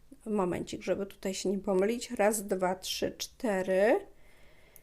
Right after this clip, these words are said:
I teraz oczkami ścisłymi przechodzę przez piąty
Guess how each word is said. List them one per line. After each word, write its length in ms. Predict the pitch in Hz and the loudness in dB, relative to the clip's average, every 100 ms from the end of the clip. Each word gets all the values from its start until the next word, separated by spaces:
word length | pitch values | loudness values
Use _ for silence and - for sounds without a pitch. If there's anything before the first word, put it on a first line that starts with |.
| - - - - - - - | -20 -20 -20 -20 -20 -20 -20
I 40 | - | -4
teraz 340 | 233 220 - | 0 0 0
oczkami 420 | 202 - 233 214 | -6 -4 -2 0
ścisłymi 580 | - - 214 196 180 175 | -2 -4 -2 2 2 0
przechodzę 520 | 180 220 - 196 190 | -4 -6 -2 0 0
przez 340 | 190 - 202 - | -2 -2 -2 -6
piąty 1040 | - 208 196 190 190 - 190 202 285 381 | -2 2 2 0 -4 0 4 6 4 2